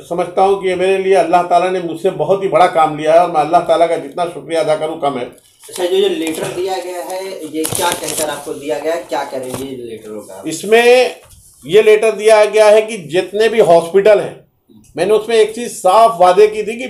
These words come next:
Speaker 1: बाहर से बहुत सारे doctor आते हैं hospital में visit करने के लिए, दो से तीन घंटा बैठते हैं,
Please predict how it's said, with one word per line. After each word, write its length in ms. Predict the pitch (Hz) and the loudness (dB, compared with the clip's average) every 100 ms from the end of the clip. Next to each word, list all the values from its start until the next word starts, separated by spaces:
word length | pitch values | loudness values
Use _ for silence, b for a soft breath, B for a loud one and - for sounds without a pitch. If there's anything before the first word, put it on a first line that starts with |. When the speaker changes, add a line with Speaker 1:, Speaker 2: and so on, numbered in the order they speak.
| 160 | 0
Speaker 1:
बाहर 340 | 170 180 - | 4 4 4
से 80 | 220 | 2
बहुत 240 | 202 202 | 2 4
सारे 200 | 202 208 | 4 4
doctor 340 | 190 180 202 190 | 4 4 4 4
आते 200 | 185 214 | 2 0
हैं 60 | |
hospital 400 | 170 135 175 196 | 0 -2 -2 -2
में 100 | 196 | -2
visit 320 | 160 160 180 | -4 -6 -4
करने 240 | 156 147 151 | -4 -4 -4
के 100 | 147 | -2
लिए, 220 | 139 - B B 143 | -4 -4 B B -4
दो 120 | 180 | 0
से 120 | 196 | 0
तीन 240 | 190 190 185 | 0 -2 -2
घंटा 260 | 175 175 | 0 0
बैठते 360 | 165 156 - 180 | 2 0 0 -2
हैं, 140 | 180 | -2